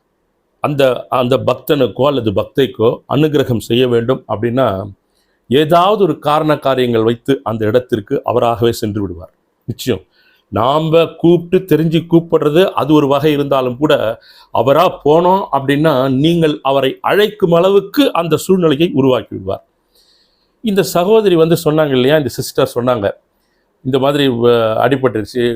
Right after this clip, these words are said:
கொஞ்சம் கை, கை வலி இருக்கு, என்ன பண்றது தெரியல", கொஞ்சம் அப்படி பெயின் இருந்து அப்புறம் ச-, இப்படி இருந்தாங்க. அவங்க என்ன பண்ணாங்க,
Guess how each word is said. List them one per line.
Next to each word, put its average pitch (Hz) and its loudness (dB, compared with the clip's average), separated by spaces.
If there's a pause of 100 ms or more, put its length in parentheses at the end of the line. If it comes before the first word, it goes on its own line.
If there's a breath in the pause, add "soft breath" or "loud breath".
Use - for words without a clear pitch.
(260)
கொஞ்சம் - -12
கை, 175 0
கை 165 0
வலி 156 2
இருக்கு, 135 0
என்ன 135 2
பண்றது 120 -4
தெரியல", 120 2
கொஞ்சம் 196 -4
அப்படி 175 -4
பெயின் 175 0
இருந்து 170 2
அப்புறம் 165 0
ச-, - -6
இப்படி 147 0
இருந்தாங்க. 143 -4 (760 soft breath)
அவங்க 156 0
என்ன 220 2
பண்ணாங்க, 180 2